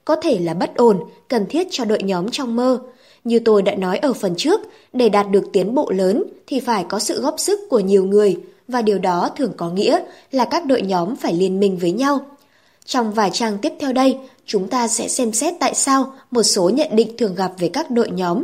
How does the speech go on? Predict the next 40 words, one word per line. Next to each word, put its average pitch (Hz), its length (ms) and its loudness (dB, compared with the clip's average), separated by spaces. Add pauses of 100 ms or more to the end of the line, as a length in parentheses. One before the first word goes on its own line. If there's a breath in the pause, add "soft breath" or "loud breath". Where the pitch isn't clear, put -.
là 214 180 0
rất 277 260 -2
lạc 233 200 0
hậu. 214 300 2 (460 soft breath)
Quan 233 200 2
sát 339 280 -4
kỹ 285 140 0
những 285 240 0
điều 262 180 2
xảy 180 240 -4
ra 180 280 0
giữa 175 160 2
người 262 240 2
Mỹ 196 400 2 (100)
và 208 240 -4
nước 294 220 -4
Anh 269 200 0 (360 loud breath)
sau 247 220 0
khi 233 320 0
tuyên 214 200 4
chiến 180 220 -2
với 196 180 -2
nhau 277 260 -2 (200)
vào 233 120 0
năm 294 180 -2
một 254 180 -4
nghìn 180 300 -6
tám 175 200 -8
trăm 220 280 -6
mười 180 120 -2
hai, 220 280 -4 (380 loud breath)
chúng 185 200 -4
ta 240 220 -2
sẽ 226 140 -2
hiểu 240 240 2
ra 175 260 -4
vấn 170 200 -6
đề 269 120 -2
ở 160 180 -6
đâu. 214 280 0